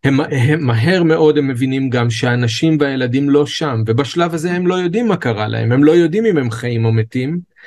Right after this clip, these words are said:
הם רק יודעים שהם לא שם. ברגע אחד הם מבינים שהם איבדו את הכל, הם המומים, הם כואבים, הם לא מאמינים למה שהם רואים, הם לא יודעים איך להכיל משהו כזה,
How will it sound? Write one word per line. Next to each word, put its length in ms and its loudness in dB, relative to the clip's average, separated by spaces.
הם 120 4
רק 220 0
יודעים 300 2
שהם 280 -2
לא 100 2
שם. 300 -2
ברגע 600 2
אחד 340 -2
הם 100 2
מבינים 420 0
שהם 280 -2
איבדו 440 2
את 140 0
הכל, 360 0
הם 200 0
המומים, 760 -2
הם 180 0
כואבים, 800 0
הם 180 4
לא 220 4
מאמינים 500 0
למה 240 0
שהם 280 -2
רואים, 500 -2
הם 160 2
לא 160 6
יודעים 480 2
איך 160 -2
להכיל 560 0
משהו 380 0
כזה, 280 -4